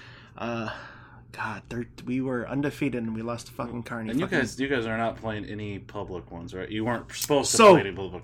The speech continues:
Speaker 2: ones.
Speaker 1: No, we're, uh,
Speaker 2: There was
Speaker 1: basically what N-, the N S A A, Nebraska's, uh, s-, Nebraska Sports, Ath-, yeah, Nebraska Sports Athletic Association or something like that.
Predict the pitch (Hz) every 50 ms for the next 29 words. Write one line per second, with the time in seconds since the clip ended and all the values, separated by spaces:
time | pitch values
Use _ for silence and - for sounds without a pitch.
0 | - - - - - - - - 185 180 190 202 208 214 208 185 165 160 156 180
1 | 202 202 208 208 170 175 170 156 143 135 127 117 113 110 - - - - - 170
2 | 185 196 - - 220 202 220 220 208 180 170 170 175 170 139 156 160 180 175 -
3 | - - - - 135 147 - 160 170 180 180 170 - 185 170 165 120 139 139 139
4 | 139 139 135 - - - 151 139 147 151 139 - - 156 - - - 139 143 143
5 | 131 123 123 117 - - - - - - - - - - 147 120 151 160 160 -
6 | - 151 - - 151 147 143 - 156 139 120 - - - - - - - - -
7 | - - - - - - - - - - 143 135 120 117 107 127 151 160 - -
8 | 160 - - 151 147 135 - 139 - - 143 127 123 120 131 - - 127 123 -
9 | - 117 113 110 - 117 107 - - 123 98 - 104 98 98 - - 110 110 113
10 | 113